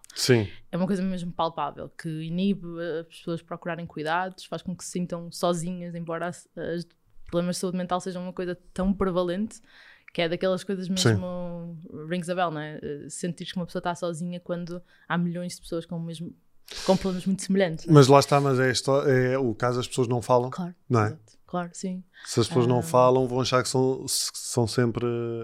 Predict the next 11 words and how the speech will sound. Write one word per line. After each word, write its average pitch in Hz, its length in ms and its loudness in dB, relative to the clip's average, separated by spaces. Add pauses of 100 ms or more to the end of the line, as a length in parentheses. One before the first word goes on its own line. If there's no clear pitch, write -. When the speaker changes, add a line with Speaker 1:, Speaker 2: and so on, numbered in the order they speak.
Speaker 1:
elas, 117 320 6
Speaker 2:
Sim. - 100 -4
Speaker 1:
que - 80 -14
só 127 220 8
elas 120 240 6
é 120 80 4
que - 60 -10
têm 120 200 2 (280)
esse, 120 260 -2
essa, 113 420 -2
Speaker 2:
Sim. 202 300 0